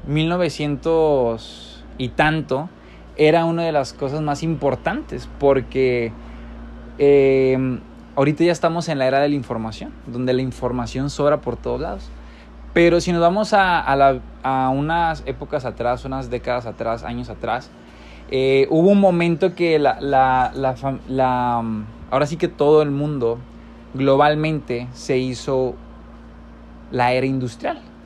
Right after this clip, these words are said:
En la era industrial fue donde llegaron las empresas, fábricas, y obviamente todas esas empresas y fábricas empezaron a, a, a, a, a necesitar contadores, a necesitar administradores,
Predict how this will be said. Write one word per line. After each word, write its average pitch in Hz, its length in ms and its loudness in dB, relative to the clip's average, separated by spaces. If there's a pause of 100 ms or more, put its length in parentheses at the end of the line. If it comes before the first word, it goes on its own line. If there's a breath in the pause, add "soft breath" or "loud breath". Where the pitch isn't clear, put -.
(720 loud breath)
En 151 160 2
la 151 100 4
era 170 120 2
industrial 185 560 0
fue 156 120 -4
donde 151 480 -2
llegaron 127 380 -2
las 127 180 -8
empresas, 131 880 -2
fábricas, 123 1040 -2 (480 loud breath)
y 135 460 -2
obviamente 147 480 -2
todas 139 260 0
esas 143 180 -6
empresas 123 440 -6
y 123 60 -10
fábricas 123 500 -6
empezaron 117 420 -10
a, 120 140 -8 (100)
a, 110 240 -8
a, 113 200 -12 (180)
a, 107 480 -10 (420 loud breath)
a 127 80 -6
necesitar 127 800 0 (360 loud breath)
contadores, 143 1120 4
a 131 60 -4
necesitar 120 840 -2 (400)
administradores, 139 1300 2